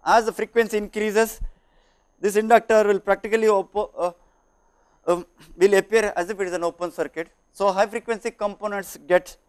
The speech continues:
filtered out, high frequency voltage components will get filtered out.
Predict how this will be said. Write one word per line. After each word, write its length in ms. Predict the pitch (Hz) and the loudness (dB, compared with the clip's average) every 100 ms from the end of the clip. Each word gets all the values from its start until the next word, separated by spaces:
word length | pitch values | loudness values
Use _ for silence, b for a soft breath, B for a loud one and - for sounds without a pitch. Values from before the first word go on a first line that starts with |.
| _ _ _ _ _ | _ _ _ _ _
filtered 260 | 160 151 147 | -8 -4 -2
out, 220 | 117 98 _ _ _ _ _ _ _ _ | -2 -4 _ _ _ _ _ _ _ _
high 100 | 190 | -4
frequency 440 | 214 214 214 196 | -4 -6 -6 -4
voltage 380 | 185 185 190 196 | -4 -4 -6 -8
components 460 | 190 185 190 196 160 | -6 -6 -6 -10 -12
will 120 | 175 | -18
get 240 | 156 175 _ | -10 -10 _
filtered 280 | 160 131 131 | -18 -14 -12
out. 160 | 101 | -12